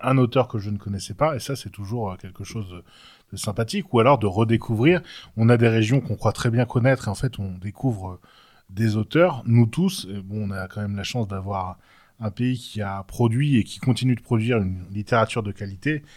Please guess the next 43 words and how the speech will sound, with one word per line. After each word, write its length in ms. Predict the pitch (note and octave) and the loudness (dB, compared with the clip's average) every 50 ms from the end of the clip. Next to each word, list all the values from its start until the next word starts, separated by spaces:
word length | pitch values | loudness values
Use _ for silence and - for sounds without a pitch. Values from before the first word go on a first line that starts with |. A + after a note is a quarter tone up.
| - _ - | -20 _ -12
et 120 | G2 F#2 E2+ | -12 -12 -10
quand 140 | - G#2+ | -6 -4
même 240 | G#2 G#2+ G#2+ G2+ G2 | -2 -2 0 -2 -2
dommage, 500 | F#2+ F2+ A#2+ A2+ B2 C#3 D3 C#3+ - - | 0 2 4 4 6 6 6 4 4 0
euh, 300 | G#2 F#2+ F#2 F2+ F2+ E2+ - D2+ - - - _ _ _ _ - | -4 -6 -6 -8 -12 -14 -16 -18 -20 -20 -20 _ _ _ _ -20
ça 180 | - - - | -18 -14 -14
aurait 180 | G2 E2+ F2+ G#2 | -12 -10 -8 -8
été 160 | G2 - A#2 | -6 -4 -4
dommage 320 | G#2 A2+ A2+ C3 C#3+ - - | 0 2 4 4 4 4 2
de 60 | G#2 | -4
passer 260 | F2+ G#2 F#2+ - A2+ | -6 -6 -8 -8 -10
à 40 | G2 | -12
côté. 500 | - - F#2+ - D3 E3 F3 C#3+ A2+ - - - - - - - _ - | -14 -14 -6 -2 0 0 2 2 0 -2 -4 -14 -20 -20 -20 -20 _ -12
Donc 160 | A2 - - | -8 -2 2
là, 120 | D3 D#3+ | 4 4
oui, 140 | D3 B2 C3 | 4 4 0
ce 160 | B2+ - - | -2 -4 -8
Tour 160 | - - A#2 G#2+ | -10 -8 -6 -4
de 80 | A2 | -4
France 260 | A2 - - C3 - | -4 -4 -4 -6 -6
qui 140 | - - A2 | -6 -8 -10
se 80 | - - | -10 -10
poursuit, 400 | - G#2+ - - - F#3 A3 A3 | -10 -10 -10 -8 -6 -6 -6 -6
qui, 280 | - - - A2 G#2 | -6 -6 -4 -4 -4
qui 600 | - - - - - _ _ _ _ _ - - | -6 -10 -20 -20 -20 _ _ _ _ _ -6 -2
en 60 | A2 G#2+ | -2 0
est 80 | G#2+ | 0
presque 320 | - - D3+ D3 - - A#2 | 2 4 4 4 4 0 -4
à 20 | |
son 180 | - - - A2 | -4 -2 -4 -2
but, 520 | G2 G2 C3 F#3 F#3 - - - - - _ _ _ _ _ _ | 4 6 6 6 6 4 -4 -12 -12 -12 _ _ _ _ _ _
mais, 400 | - G#2+ G#2 G#2+ A2 A2 G#2+ G#2 | -8 -6 -2 -2 0 0 0 0
euh, 180 | G#2 G2+ G2 F#2+ F#2+ - _ _ - _ _ _ | -2 -2 -4 -6 -10 -12 _ _ -20 _ _ _
après, 240 | - F#2 - - C#3+ | -18 -14 -8 -4 -2
on 100 | C#3 A2+ G2+ | 0 0 0
aura 200 | F2+ F#2 G#2 G#2 | -2 -2 -4 -4
d'autres, 380 | F#2+ G2 B2+ C#3 - - A2 | 0 0 0 0 0 -4 -6
euh, 340 | G2+ G2 F#2+ F#2+ F#2 F2+ F#2 F2+ E2+ - _ _ _ _ _ _ _ - | -6 -6 -6 -8 -10 -12 -14 -16 -20 -20 _ _ _ _ _ _ _ -14
d'autres 300 | G#2+ A2 - - G#2 F#2 | -14 -12 -12 -12 -14 -10
belles, 240 | F2 A2 A#2 A2 G2+ | -6 -6 -6 -6 -6
euh, 280 | F2+ F2 F2 E2+ E2+ | -8 -12 -14 -16 -14
aventures 320 | F#2 F#2 F#2+ G2 - D#3 C#3 | -14 -14 -12 -8 -6 -4 -4
encore. 280 | A2+ - F2+ F2 F2 | -4 -6 -10 -14 -16